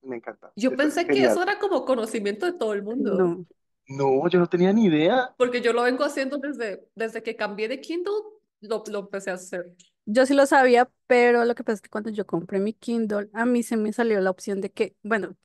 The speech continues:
Speaker 3: si no quieres la publicidad y quieres tu portada, te cobramos tanto. Entonces, en ese momento que yo puse mi Kindle, sí me cobraba. Entonces yo dije, pues, no, no les voy a pagar, <laughs> no tengo.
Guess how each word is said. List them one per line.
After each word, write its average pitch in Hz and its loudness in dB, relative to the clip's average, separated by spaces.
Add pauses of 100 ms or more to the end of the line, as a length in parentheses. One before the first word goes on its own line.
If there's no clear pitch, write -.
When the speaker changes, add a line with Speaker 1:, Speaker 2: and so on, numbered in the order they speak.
(140)
Speaker 3:
si 196 -6
no 208 0
quieres 233 4
la 262 2
publicidad 277 0
y 190 -2
quieres 190 -4
tu 226 -6
portada, 226 -4
te - -4
cobramos 185 -2
tanto. 202 -2 (580)
Entonces, 214 -6
en 208 0
ese 208 0
momento 233 0
que 233 -4
yo 190 2
puse 208 -2
mi 220 -8
Kindle, 202 -6
sí - -6
me 175 -6
cobraba. 208 2
Entonces 190 -6
yo 180 -2
dije, 185 -6
pues, - -12
no, 196 0
no 196 0
les 190 -4
voy 202 0
a 202 0
pagar, 277 2
<laughs> - -16
no 254 2
tengo. 294 -4